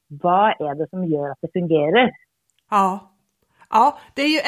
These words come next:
Speaker 2: en av den, dina största st-, styrkor tycker jag, att du verkligen, verkligen testar och tänker igenom och, eh, ändrar på saker och försöker hela tiden ta ett litet steg framåt. Och varje gång vi träffas så, så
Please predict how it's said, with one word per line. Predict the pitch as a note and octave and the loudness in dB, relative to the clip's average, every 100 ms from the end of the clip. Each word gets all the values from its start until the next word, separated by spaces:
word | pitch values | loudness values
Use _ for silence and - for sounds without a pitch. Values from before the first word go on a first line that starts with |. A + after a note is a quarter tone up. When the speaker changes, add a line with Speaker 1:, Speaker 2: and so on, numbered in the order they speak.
| C#4+ | 0
Speaker 2:
en | C4+ | 0
av | A#3+ | -2
den, | A#3+ A#3 G3+ | -2 -4 -6
dina | B3 A3 G#3+ | -4 -4 -6
största | - G#3+ - G3 | -6 -8 -6 -12
st-, | - - - | -12 -20 -20
styrkor | - - F#3+ F#3 G#3+ | -20 -8 -8 -6 -10
tycker | G#3 F#3+ F3+ | -10 -10 -6
jag, | F3 | -6
att | F#3 | -6
du | G#3 F3+ | -10 -8
verkligen, | G#3 A3 G3 - F#3 F3+ F3 F3 | -2 -2 -4 -10 -10 -8 -6 -6
verkligen | E3 D#3 - F#3 D3+ D#3+ F3 _ _ | -6 -6 -10 -12 -8 -8 -12 _ _
testar | - G#3 - - _ G#3+ G#3 G3+ | -10 -8 -8 -16 _ 0 0 -4
och | G3+ | -8
tänker | G3+ F#3 F#3+ F#3 | -8 -8 -8 -6
igenom | G3 F#3+ G#3 G#3+ G#3+ G3+ G3 G3 | -6 -4 -6 -6 -6 -6 -4 -6
och, | - F#3 F3+ F3+ _ _ _ _ - | -6 -6 -6 -8 _ _ _ _ -12
eh, | - - E3+ F3+ - _ D4 | -12 -12 -20 -20 -20 _ 0
ändrar | B3 G#3 G3 G#3+ | 0 0 2 0
på | A3 G#3+ | 0 -4
saker | A3+ G3+ G3+ G3 G3+ G3 G3+ | 0 0 0 -4 -4 -2 -4
och | G3 | -6
försöker | G#3+ A#3 A3 | -4 -6 -4
hela | A3+ B3+ G#3 | -4 -2 -2
tiden | G#3 A3+ F#3 G3 | -4 -6 -4 -4
ta | F#3 - _ - | -6 -6 _ -10
ett | A3 G3 _ - | -8 -8 _ -14
litet | G3 G3 F3+ - | -10 -10 -12 -18
steg | - G3+ D3+ F3+ | -14 -10 -10 -8
framåt. | A3+ A3+ F3+ F#3+ - | -2 -2 -2 -10 -6
Och | |
varje | A3+ B3 C#4 | -2 -2 0
gång | A3 G#3+ F#3+ | -2 -2 -4
vi | F#3 | -6
träffas | F3+ - A3 G#3 - A#3+ - - | -8 -10 -10 -10 -2 -2 -2 -6
så, | F#3+ - | -6 -6
så | - - F#3+ E3+ | -8 -6 -4 -6